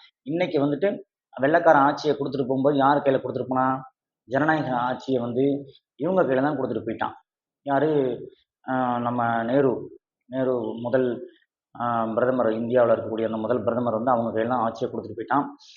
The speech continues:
அவங்க என்ன பண்றாங்கன்னா, சில சட்டங்களை உருவாக்குறாங்க. அந்த கம்யூனிட்டி, மதம் இதெல்லாம் அப்பதான் உருவாக்கப்படுது இந்தியாவுல. ஆ,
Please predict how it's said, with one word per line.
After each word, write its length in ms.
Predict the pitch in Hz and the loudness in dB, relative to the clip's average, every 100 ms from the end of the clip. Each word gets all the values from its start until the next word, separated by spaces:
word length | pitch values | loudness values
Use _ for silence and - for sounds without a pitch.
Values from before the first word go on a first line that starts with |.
| - | -16
அவங்க 280 | - 135 143 | -4 0 2
என்ன 140 | 135 156 | 0 2
பண்றாங்கன்னா, 720 | 143 123 127 127 185 - - - _ _ _ _ _ _ _ _ _ _ - | 2 2 0 2 2 0 -8 -20 _ _ _ _ _ _ _ _ _ _ -20
சில 200 | - 147 | 0 4
சட்டங்களை 520 | 143 131 147 151 135 123 | 6 6 6 4 4 4
உருவாக்குறாங்க. 480 | 131 131 123 117 | 4 2 2 0
அந்த 200 | 113 113 | -2 -2
கம்யூனிட்டி, 500 | 117 120 117 113 120 | 0 0 -2 -4 -6
மதம் 360 | 120 117 113 120 | -2 0 0 0
இதெல்லாம் 300 | 113 123 117 | 0 0 0
அப்பதான் 260 | 120 127 110 | 0 0 0
உருவாக்கப்படுது 540 | 131 113 - 110 120 | 0 0 -2 -2 -2
இந்தியாவுல. 520 | 110 120 123 113 - - - _ _ | -4 2 2 2 -2 -8 -20 _ _
ஆ, 60 | - | -2